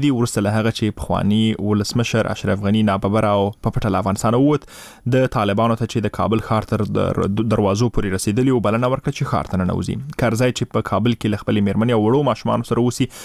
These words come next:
دا خبره په ټینګه وکړه چې له هیواده د غني وتلو په وروستیو دقیقو کې هغه پلان، آه، شنډ کړ چې د او د افغانستان د سولې د عالي شورا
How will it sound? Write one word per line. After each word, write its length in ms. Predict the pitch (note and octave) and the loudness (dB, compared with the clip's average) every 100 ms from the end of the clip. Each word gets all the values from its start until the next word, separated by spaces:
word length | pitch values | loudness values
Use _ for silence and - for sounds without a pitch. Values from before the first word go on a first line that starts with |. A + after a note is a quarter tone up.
| - - C3+ | -14 -2 -2
دا 60 | |
خبره 340 | B2 B2 B2 A#2+ | 0 0 0 0
په 160 | A2+ | -2
ټینګه 220 | - A#2+ A2 | -2 0 2
وکړه 220 | A#2+ B2+ | 0 -2
چې 100 | - G#2+ | 0 0
له 40 | G#2 | 2
هیواده 320 | A2 A2+ A#2 G#2+ | 2 2 0 0
د 80 | G#2 | 0
غني 180 | G#2+ A2 | 2 2
وتلو 320 | G2 B2 A#2+ | 0 0 0
په 100 | F#2+ | -2
وروستیو 300 | F#2+ - A#2 | -4 0 0
دقیقو 300 | G#2+ - - B2+ | 0 -2 -2 -2
کې 320 | B2+ A#2+ A2 | 0 -2 -2
هغه 200 | G#2 G2+ | -2 0
پلان، 240 | A#2+ A2+ F#2+ | 0 0 -2
آه، 320 | - - F#2 | -6 -8 -8
شنډ 460 | - - C3 C3+ - | -4 -2 0 0 -2
کړ 80 | C3 | -2
چې 720 | - B2+ - - - - B2+ | 0 -2 -4 -20 -10 -2 0
د 140 | C3+ | 2
او 160 | G#2 A2+ | 2 0
د 120 | G#2 | -2
افغانستان 360 | F#2+ G2 A#2 G#2+ | -4 -4 -2 0
د 60 | - | 0
سولې 220 | A#2+ A2+ | 0 0
د 80 | F#2+ | 0
عالي 160 | A2 - | 0 0
شورا 200 | A#2 | 0